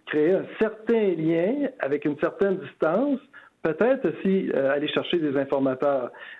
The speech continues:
Mais la connaissance du terrain est essentielle. Vous savez, on a une escouade du crime organisé. Là, c'est des enquêteurs. Dans les dernières semaines, on a fait deux importantes opérations. On a saisi des armes à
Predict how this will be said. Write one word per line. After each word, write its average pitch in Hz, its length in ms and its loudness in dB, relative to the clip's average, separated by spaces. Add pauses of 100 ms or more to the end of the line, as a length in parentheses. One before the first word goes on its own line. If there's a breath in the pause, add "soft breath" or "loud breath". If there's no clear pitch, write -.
Mais 135 100 -2
la 131 120 0
connaissance 202 680 2
du - 60 -14
terrain 170 260 2
est 185 140 -2
essentielle. 143 600 0
Vous 147 120 0
savez, 196 260 2 (400 loud breath)
on 143 180 0
a 156 80 2
une 156 80 2
escouade 190 360 2
du 190 60 -10
crime 170 220 0
organisé. 151 460 0
Là, 202 220 2
c'est 170 80 0
des 147 180 0
enquêteurs. 151 800 2
Dans 139 80 2
les 139 60 0
dernières 160 400 2
semaines, 160 340 2
on 143 140 0
a 135 100 0
fait 139 260 0
deux 156 260 2
importantes 147 500 -2
opérations. 139 560 0
On 147 60 -2
a 139 80 -2
saisi 139 260 -6
des 139 180 -2
armes 135 200 0
à 127 80 -6